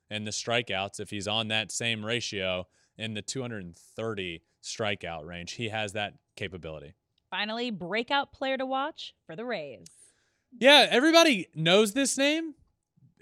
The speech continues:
Speaker 1: Wander Franco, and I feel like he came up as a top prospect in the game of baseball, gonna be in that middle infielder, in the middle infield for the Rays, switch hitting,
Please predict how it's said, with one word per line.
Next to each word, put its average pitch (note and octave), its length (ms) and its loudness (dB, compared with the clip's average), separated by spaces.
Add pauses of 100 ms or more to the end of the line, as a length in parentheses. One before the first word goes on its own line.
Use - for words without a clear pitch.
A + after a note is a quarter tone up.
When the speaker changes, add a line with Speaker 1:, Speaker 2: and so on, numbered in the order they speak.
(100)
Speaker 1:
Wander G3 400 4
Franco, G3+ 640 4
and D3+ 120 -4
I E3 100 2
feel G#3 260 2
like F3+ 180 4
he E3+ 120 -2
came F3+ 280 -4
up E3 240 0
as C3 220 0
a A#2 80 -4
top D3+ 320 -4
prospect D#3 460 -2
in C#3 80 -6
the B2 80 -6
game C#3 240 0
of A#2 180 -8
baseball, B2 540 0
gonna A2 200 -4
be C#3 200 -2
in C#3+ 100 -2
that C3 140 0
middle C#3+ 260 0
infielder, B2+ 640 -2 (520)
in D3+ 140 -4
the E3 80 0
middle D3 280 0
infield C3+ 400 -2
for D#3 200 -2
the D3+ 100 0
Rays, B2+ 440 2
switch F3 360 -2
hitting, D3+ 420 -2